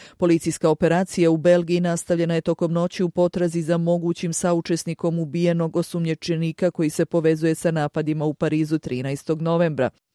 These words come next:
Napadač je ubijen u južnom dijelu Brisela i identifikovan kao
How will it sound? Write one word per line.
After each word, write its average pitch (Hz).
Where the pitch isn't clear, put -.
Napadač 151
je 156
ubijen 165
u 160
južnom 160
dijelu 156
Brisela 175
i 190
identifikovan 175
kao 170